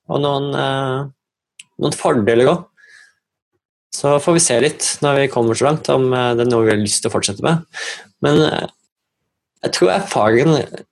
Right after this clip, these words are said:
til nå er sånn litt overraskende gode, da. Og folk synes det funker. Eh, kanskje litt bedre enn det de hadde forventet. Og det er jo interessant.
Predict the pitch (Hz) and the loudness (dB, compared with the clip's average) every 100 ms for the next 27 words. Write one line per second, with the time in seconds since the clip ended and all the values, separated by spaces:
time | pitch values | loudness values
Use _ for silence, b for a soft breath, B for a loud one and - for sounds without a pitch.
0 | _ _ - - 147 143 165 220 160 165 | _ _ -16 -4 2 4 4 4 4 4
1 | 170 180 - 156 117 107 110 127 139 135 | 2 2 2 2 4 2 0 -2 2 4
2 | 165 185 - _ _ B B B _ 135 | 4 0 -10 _ _ B B B _ -4
3 | 147 143 123 113 147 135 110 156 - - | -2 0 0 0 0 0 2 0 -2 -18
4 | _ _ _ _ _ _ _ _ _ _ | _ _ _ _ _ _ _ _ _ _
5 | _ _ _ 117 117 120 120 117 117 123 | _ _ _ -4 0 0 0 0 0 -4
6 | 127 - 123 - 120 - 110 104 107 110 | -6 -2 0 2 0 2 2 4 4 4
7 | 107 107 104 98 - - 110 95 - 151 | 4 4 2 0 -6 0 2 2 0 -4
8 | - B B _ _ _ _ _ _ _ | -6 B B _ _ _ _ _ _ _
9 | _ - - 107 127 151 127 110 107 - | _ -12 -2 2 2 4 2 2 2 0
10 | - - | -4 -8